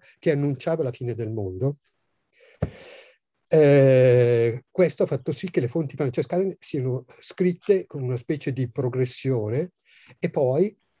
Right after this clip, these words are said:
e poi, eh, arriva il ministro generale dell'ordine francescano che dice: "Fermi tutti,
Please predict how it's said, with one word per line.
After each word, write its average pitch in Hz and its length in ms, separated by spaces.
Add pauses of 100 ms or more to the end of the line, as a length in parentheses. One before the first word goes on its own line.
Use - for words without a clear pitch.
(480)
e - 200
poi, 180 400
eh, - 1120
arriva 131 600
il 113 320
ministro 120 500
generale 117 500
dell'ordine 113 560
francescano 127 720
che - 160
dice: 110 340
"Fermi 139 400
tutti, 117 440